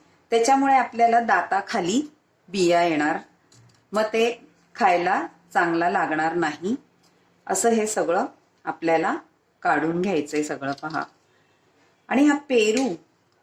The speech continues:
खूपच छान रेसिपी होणार आहे आपली, कारण हा पेरू खायला पण इतका छान असतो आणि पेरूच्या आपल्या, अं, पोटासाठी वगैरे खूपच चांगला असतो हा पेरू. आणि हे सगळं आता आपल्याला काढून घ्यायचंय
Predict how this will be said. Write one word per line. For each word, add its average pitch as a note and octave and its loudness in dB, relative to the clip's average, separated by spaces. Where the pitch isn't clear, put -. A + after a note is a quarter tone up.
खूपच - -6
छान F#3+ 2
रेसिपी F#3 -2
होणार E3 0
आहे E3+ -2
आपली, F3+ -2
कारण G#3+ 0
हा A#3+ 2
पेरू G#3+ 0
खायला F#3 2
पण A#3 -2
इतका - 0
छान F#3 0
असतो G3+ -2
आणि A3 0
पेरूच्या A3+ 0
आपल्या, G#3+ -2
अं, G3+ -2
पोटासाठी G3 0
वगैरे F3+ -2
खूपच C4 -2
चांगला F3 0
असतो D#3+ -6
हा D#3 -2
पेरू. D3 -2
आणि A3 0
हे B3 4
सगळं A3+ 0
आता A3 -2
आपल्याला G3+ -2
काढून F#3 0
घ्यायचंय A3 -2